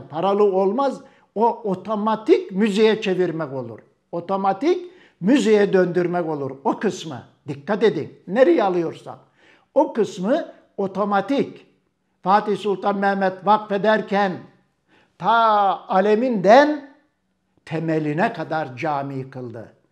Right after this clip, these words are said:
"Şurası öyle, burası öyle" diyemezsin. Yarın başka kültür başka, bakanları da başka noktaları başka amaçlarla kullanır kardeşim.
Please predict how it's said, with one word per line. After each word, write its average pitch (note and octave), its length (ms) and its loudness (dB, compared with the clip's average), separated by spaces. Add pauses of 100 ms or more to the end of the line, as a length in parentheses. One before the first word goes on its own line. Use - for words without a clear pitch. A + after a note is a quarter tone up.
(240)
"Şurası E3 480 -6
öyle, F3+ 280 0
burası D#3+ 340 -6
öyle" C3+ 540 -10
diyemezsin. E3+ 800 0 (420)
Yarın E3+ 460 -2
başka F3+ 340 -4
kültür D#3+ 400 -6
başka, D#3 340 -10 (300)
bakanları F#3+ 640 -2
da C#3 220 0 (340)
başka D#3+ 420 -4
noktaları G3 680 -2
başka G#3 680 4 (520)
amaçlarla F3 840 -4
kullanır C#3 640 -12
kardeşim. A#2+ 640 -14